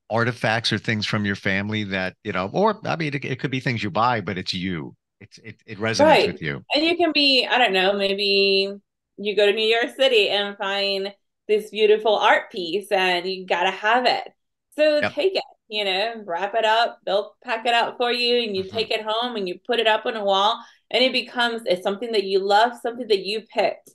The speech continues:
Speaker 2: And then when somebody walks in and they look at it and say, like, "Oh my God, that's beautiful," you can go ahead and give them the story. "Oh my God, it's from a trip to New York City, and we were walking around, you know,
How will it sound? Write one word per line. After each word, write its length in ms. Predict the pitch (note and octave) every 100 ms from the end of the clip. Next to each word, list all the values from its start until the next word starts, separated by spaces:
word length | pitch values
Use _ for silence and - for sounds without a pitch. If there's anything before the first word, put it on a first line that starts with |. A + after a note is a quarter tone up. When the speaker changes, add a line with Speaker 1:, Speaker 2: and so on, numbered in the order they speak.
| _ _ _ _
Speaker 2:
And 200 | A3 A3+
then 560 | A3+ A3 G#3 G3+ G3 -
when 240 | A3 G#3 G#3
somebody 340 | G#3+ A3 A3+
walks 320 | G3+ G3 -
in 120 | C4+
and 120 | C4 A3+
they 140 | G3+
look 260 | F#3+ A#3+ B3+
at 140 | A3+
it 80 | F#3+
and 160 | G3+
say, 160 | G3+ G#3
like, 140 | F#3+ F#3
"Oh 100 | C4
my 120 | C4+
God, 200 | C4+ C4+
that's 240 | C4 G#3 G3
beautiful," 920 | F#3 G3+ A3+ B3 F4+ D#4 G3+ D#3 D3 - _ _
you 240 | - C#4 E4
can 180 | E4 C4+
go 180 | B3
ahead 440 | A#3+ A#3 G#3+ G3+ G3
and 240 | G3 F#3+
give 140 | G3 G#3
them 120 | G3+
the 80 | F#3
story. 200 | - G#3+
"Oh 160 | A3+ C#4
my 100 | A#3+
God, 100 | F#3+ -
it's 160 | F#3+ G3+
from 140 | - G3
a 80 | D#3+
trip 460 | - D#4+ D4+ D4 D4 _
to 60 | G3
New 140 | F#3+
York 200 | F3 C3+ - -
City, 320 | D#4 D4+ C#4
and 120 | B3+ G#3+
we 60 |
were 160 | G3 F#3
walking 480 | F#3 A3 A3+ A#3 G#3+
around, 500 | G3+ G3+ G3+ G3 F#3+
you 100 | F#3+
know, 180 | F3+